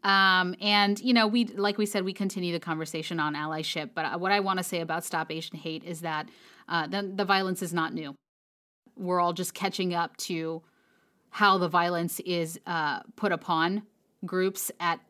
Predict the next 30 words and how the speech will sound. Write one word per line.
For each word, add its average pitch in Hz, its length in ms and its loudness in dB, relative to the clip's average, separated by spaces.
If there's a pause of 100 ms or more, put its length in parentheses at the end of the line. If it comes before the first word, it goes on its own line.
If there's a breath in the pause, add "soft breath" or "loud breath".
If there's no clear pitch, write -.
(100)
you 190 140 -4
know, 160 200 -2
the 175 200 -2
rate 180 380 -2
at 202 120 -2
which 202 260 -4
it's, - 280 -8
the, 175 220 -4 (220)
the 165 180 -2
speed 196 480 0
and 175 180 0
the, 165 280 -2
and 175 180 -6
the 156 260 -8
number 190 540 2
at 208 200 -2
which 214 440 -4 (440 soft breath)
the, 180 400 -2
the 180 100 -4
hate 185 200 -2
crimes 185 300 -2
happen, 226 600 2
um, 175 320 -2 (280)
always 185 280 2
fluctuates, 214 680 -2
but 185 160 0
it 175 80 -2
never 175 180 0
goes 165 220 -4
away. - 320 -8